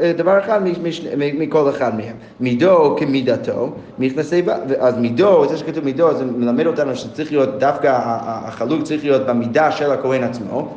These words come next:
לא אמור להיות קצר או ארוך מדי, ומכנסי בד, מה זה מלמד אותנו? זה חידתני, כמו שכתוב בברייתא,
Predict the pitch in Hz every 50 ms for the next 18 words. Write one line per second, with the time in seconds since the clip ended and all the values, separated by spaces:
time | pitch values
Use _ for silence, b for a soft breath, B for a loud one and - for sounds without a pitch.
0 | - 135 139 139 135 131 131 131 127 - - - 113 - - 156 143 135 123 123
1 | 117 113 107 113 120 113 - 120 113 101 98 104 120 156 - B B B B B
2 | B - 139 135 143 175 185 - 196 190 185 185 196 190 233 262 247 220 208 190
3 | 190 190 185 180 160 151 143 120 120 123 123 120 147 170 190 190 190 190 196 190
4 | 190 196 208 202 202 185 185 185 175 175 160 147 139 117 117 107 160 190 185 185
5 | 175 156